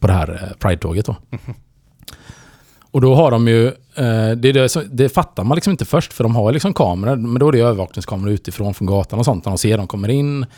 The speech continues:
Speaker 1: med sin, eh, van då, eh, och sen kommer den här vapenhandlaren och de får sina vapen och sen så bara, "Okej, gött, nu ska vi förbereda oss." In i bilen. Och då är den sån där den är helt stängd, så du ser inte ut från <clears throat>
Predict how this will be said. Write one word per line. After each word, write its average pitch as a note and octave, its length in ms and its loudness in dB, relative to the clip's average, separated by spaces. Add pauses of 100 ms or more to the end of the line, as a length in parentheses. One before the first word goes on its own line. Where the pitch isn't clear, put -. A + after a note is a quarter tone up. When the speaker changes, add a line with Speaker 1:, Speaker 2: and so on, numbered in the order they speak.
(300)
Speaker 1:
med A#2 120 -8
sin, G2 260 -4
eh, F#2 300 -2
van F2+ 340 0
då, G2 380 -2 (160)
eh, F#2 460 -4 (160)
och - 140 -10
sen G2+ 120 0
kommer F#2+ 220 0
den F#2 40 -2
här F#2+ 80 -2
vapenhandlaren G2 720 0
och A2 140 -4
de G2 160 -4
får G2 140 -4
sina F#2 180 -2
vapen A2 500 -4
och - 100 -12
sen G2 140 -4
så - 120 -12
bara, E2+ 100 -6
"Okej, B2 400 0
gött, B2 220 -2
nu A2+ 160 -2
ska - 180 -8
vi G2 120 -4
förbereda F2 360 -8
oss." - 200 -12 (280)
In C3 180 0
i A#2 60 0
bilen. G#2 380 -2 (320)
Och - 300 -12
då A#2 80 4
är C3+ 60 6
den B2+ 100 2
sån G#2+ 160 0
där G2+ 80 -2
den G2+ 160 -2
är G2 40 -2
helt G#2 240 -2
stängd, A2+ 480 -2
så B2+ 100 -4
du G2 80 -2
ser C3 100 -2
inte A#2 180 -2
ut C#3+ 320 0
från F2+ 340 -4 (800)
<clears throat> F#3+ 560 0